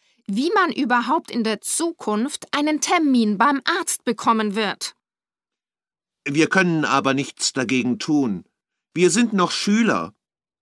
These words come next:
Speaker 2: Geld haben wir auch nicht.
Speaker 1: Wir könnten zum Beispiel eine Protestaktion organisieren.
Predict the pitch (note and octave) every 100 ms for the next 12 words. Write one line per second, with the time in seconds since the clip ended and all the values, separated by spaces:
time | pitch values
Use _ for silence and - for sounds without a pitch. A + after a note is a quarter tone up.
0 | _ - G#2 D3+ F#3 - C3+ C3 C#3 D3+
1 | C#3 F#3+ - C#3+ G2 - _ _ _ _
2 | _ _ _ _ - A3 B3+ - B3+ B3
3 | A3+ A#3 C4+ B3+ A#3 B3+ - C#4 C4+ C4
4 | C4+ A#3+ C#4+ - B3 F#4+ - - F#4+ F4+
5 | - - C4 A#3+ A#3 A3 A#3 A3+ G#3+ A#3
6 | A3 F#3+ E3